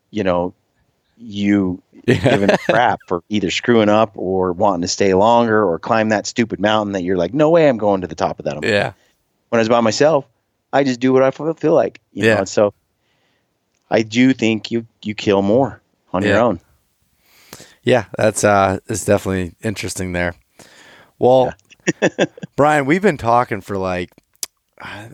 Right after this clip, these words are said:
Speaker 1: Yeah, it was fun,
Speaker 2: over,
Speaker 1: dude.
Speaker 2: over three hours here. Um,
Speaker 1: Yeah.
Speaker 2: <laughs> it's been great, man. I, I've really appreciated it. And, uh,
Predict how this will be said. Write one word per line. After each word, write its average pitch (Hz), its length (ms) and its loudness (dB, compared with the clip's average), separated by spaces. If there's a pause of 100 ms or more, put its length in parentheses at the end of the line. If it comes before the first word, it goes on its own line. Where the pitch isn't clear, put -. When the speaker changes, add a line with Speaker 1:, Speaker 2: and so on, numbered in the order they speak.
Speaker 1:
Yeah, 233 180 4
it - 40 6
was 160 100 0
fun, 127 100 2
Speaker 2:
over, 185 200 4
Speaker 1:
dude. 185 320 4
Speaker 2:
over 127 280 2
three 139 320 0
hours 139 480 4
here. 147 440 0
Um, 107 480 -2
Speaker 1:
Yeah. 107 260 -4
Speaker 2:
<laughs> - 520 -4
it's 247 320 -6
been 180 220 2
great, 127 340 2
man. 107 240 -2
I, 110 180 2 (120)
I've 107 180 0
really 120 220 4
appreciated 107 720 0
it. 101 200 0
And, 95 280 -8
uh, 87 300 -2